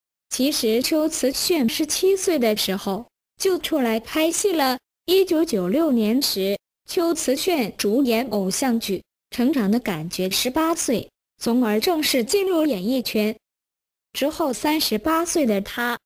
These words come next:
来到中国发展。在国内，秋瓷炫因为拍了《回家的诱惑》，开始被大家熟知。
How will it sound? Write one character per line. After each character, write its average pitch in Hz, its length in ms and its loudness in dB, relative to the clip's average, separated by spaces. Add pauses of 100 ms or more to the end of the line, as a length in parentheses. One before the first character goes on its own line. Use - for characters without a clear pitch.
(200)
来 196 280 0
到 202 280 -6 (760)
中 392 240 0
国 254 200 2
发 240 240 0
展。 170 280 -4 (800)
在 415 200 0
国 240 320 -2
内， 349 280 0 (280)
秋 339 280 0
瓷 277 220 0
炫 320 400 -2
因 320 180 2
为 269 320 0
拍 339 280 0
了 254 360 -2
《回 269 160 2
家 285 200 0
的 208 240 0
诱 240 200 -2
惑》， 202 260 -6 (320)
开 220 240 0
始 190 200 -2
被 247 260 0
大 233 240 -2
家 202 220 -2
熟 220 220 -2
知。 214 280 0